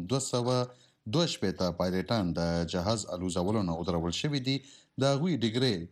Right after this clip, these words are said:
او د جهاز الوزولو اجازت نامې یا لایسنس هم اصلي دي. د وزارت لخوا جاري شوی یو بیان تر مخه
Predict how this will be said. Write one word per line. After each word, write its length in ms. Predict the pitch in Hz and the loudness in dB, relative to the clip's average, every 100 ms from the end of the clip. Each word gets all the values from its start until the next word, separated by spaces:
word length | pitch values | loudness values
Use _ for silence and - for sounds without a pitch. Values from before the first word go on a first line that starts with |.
| _ | _
او 80 | 95 95 | 0 0
د 80 | 90 | 0
جهاز 280 | 98 113 107 | 2 2 0
الوزولو 500 | 90 92 90 101 110 98 | -2 -2 0 2 2 0
اجازت 320 | 87 82 85 87 | 0 0 0 0
نامې 260 | 90 104 107 | 0 0 2
یا 80 | 85 87 | 0 0
لایسنس 340 | 87 110 104 107 | 0 -2 -2 -4
هم 160 | 85 | -2
اصلي 260 | 82 - 82 | -4 -2 -4
دي. 100 | 85 78 78 - | -2 -6 -8 -2
د 120 | 92 | 0
وزارت 340 | 90 87 95 92 | 2 0 0 -2
لخوا 220 | 87 98 90 | -2 -2 0
جاري 160 | 87 85 | -2 0
شوی 200 | 107 95 | 0 2
یو 140 | 95 90 | 2 0
بیان 180 | 95 104 | -2 0
تر 80 | 98 110 | 0 -2
مخه 220 | 110 120 | 0 0